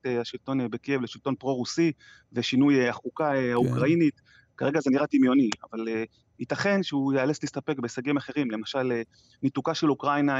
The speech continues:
Speaker 1: אה, מהים השחור על ידי כיבוש, אה, רצועה בעצם
Speaker 2: Mm.
Speaker 1: מים אזוב עד אודסה, אבל כרגע, כמו שאנחנו רואים את ההתקדמות של הצבא הרוסי, זה כרגע נראה, אה, לא כל כך מעשי. אני רק אוסיף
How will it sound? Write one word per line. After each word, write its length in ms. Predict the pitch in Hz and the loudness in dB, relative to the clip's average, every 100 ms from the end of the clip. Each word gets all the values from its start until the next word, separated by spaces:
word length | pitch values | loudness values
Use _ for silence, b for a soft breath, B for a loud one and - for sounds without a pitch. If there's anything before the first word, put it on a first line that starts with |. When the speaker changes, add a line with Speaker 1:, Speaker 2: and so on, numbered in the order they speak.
| 127 | 0
Speaker 1:
אה, 60 | |
מהים 320 | 127 127 135 | 0 0 0
השחור 400 | 135 - - 131 | -2 -4 -2 -2
על 60 | 117 | -2
ידי 280 | 113 127 120 117 | -2 -4 -4 -6
כיבוש, 320 | - 139 - | -10 -8 -4
אה, 60 | 123 | -4
רצועה 480 | 120 - 123 127 120 b b - | -4 -4 -2 0 -2 b b -4
בעצם 320 | 123 139 127 | -2 2 4
Speaker 2:
Mm. 20 | |
Speaker 1:
מים 340 | 123 131 131 | 6 4 2
אזוב 460 | 120 107 131 117 107 - | 0 0 0 0 -6 -8
עד 120 | 117 - | -8 -6
אודסה, 440 | 123 175 - 143 110 | -4 -4 -2 -2 0
אבל 140 | 120 120 b b - | 0 -2 b b -6
כרגע, 280 | 120 185 170 | -2 0 0
כמו 140 | 156 | -2
שאנחנו 240 | 175 143 127 | -2 -2 0
רואים 120 | 160 | 0
את 60 | |
ההתקדמות 300 | 147 - 135 | -2 -2 -2
של 100 | 156 | 0
הצבא 260 | 135 123 135 | -2 -2 -2
הרוסי, 400 | 147 123 - 156 | -2 -4 -2 -2
זה 100 | 113 | -2
כרגע 280 | - 135 139 | -6 -2 -2
נראה, 400 | 120 139 139 127 | 0 0 0 0
אה, 120 | 120 113 b b _ - | -2 -6 b b _ -4
לא 40 | |
כל 100 | 143 156 | -2 -2
כך 140 | 131 | 0
מעשי. 320 | 123 120 196 | 0 0 0
אני 120 | 151 | 2
רק 160 | 127 - | 0 -2
אוסיף 320 | 123 220 220 | -6 -4 -4